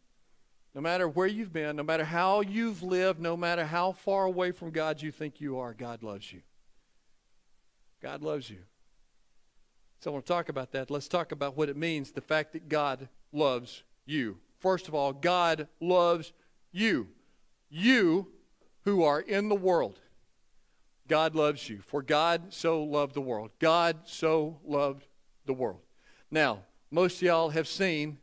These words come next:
and probably will see here at the end of this service, if you're hanging around, you've seen my two grandsons, John Anderson and Cameron.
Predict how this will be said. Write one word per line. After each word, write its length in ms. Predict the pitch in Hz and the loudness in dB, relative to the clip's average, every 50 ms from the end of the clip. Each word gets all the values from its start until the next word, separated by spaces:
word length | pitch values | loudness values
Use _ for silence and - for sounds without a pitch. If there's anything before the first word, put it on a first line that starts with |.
| _ _ _ _ _ _ _ _ _ _ - | _ _ _ _ _ _ _ _ _ _ -10
and 140 | 127 131 - - _ 113 - _ | -10 -10 -10 -14 _ -20 -10 _
probably 280 | - 156 160 156 160 156 | 0 2 2 2 0 -2
will 160 | 151 156 139 | -2 -4 -4
see 340 | - - - 170 156 165 151 | -2 0 2 2 2 2 2
here 320 | 151 170 170 170 165 - | 2 2 2 2 0 0
at 160 | 170 170 156 - | -2 -4 -4 -2
the 100 | 160 170 | -4 -2
end 220 | 185 180 175 170 | -2 -2 -2 -2
of 80 | 175 165 | -2 -2
this 140 | 170 160 | -2 -2
service, 520 | - - 185 180 175 160 165 156 - - - | 0 0 2 2 2 2 -2 -4 -4 -6 -8
if 140 | 160 135 - | -8 -6 -4
you're 100 | 147 156 | -4 -2
hanging 220 | 170 175 180 175 | -2 -2 -2 -2
around, 380 | 175 175 160 160 160 165 170 170 - _ _ _ _ _ _ _ _ _ _ | -2 0 0 0 0 -2 -2 -6 -12 _ _ _ _ _ _ _ _ _ _
you've 220 | 147 156 160 143 | -4 -2 -2 -2
seen 480 | - - 196 185 175 170 160 160 170 196 | -2 0 0 2 2 2 0 -2 -4 -6
my 180 | 180 165 160 165 | -4 -2 -2 -2
two 200 | - - 190 170 | -2 -2 -4 -2
grandsons, 840 | 151 170 165 160 160 160 147 - - 151 147 147 151 151 - - - - - _ _ | -2 0 0 0 -2 -4 -4 -2 -2 0 0 0 -2 -4 -8 -12 -16 -18 -20 _ _
John 260 | - - 160 160 160 160 | -4 0 0 0 0 0
Anderson 360 | 156 160 156 147 - - 151 | -2 -2 -4 -6 -8 -8 -8
and 80 | 151 - | -8 -4
Cameron. 460 | - 175 175 160 139 117 101 92 95 | -2 -2 -2 -2 -2 -4 -6 -10 -14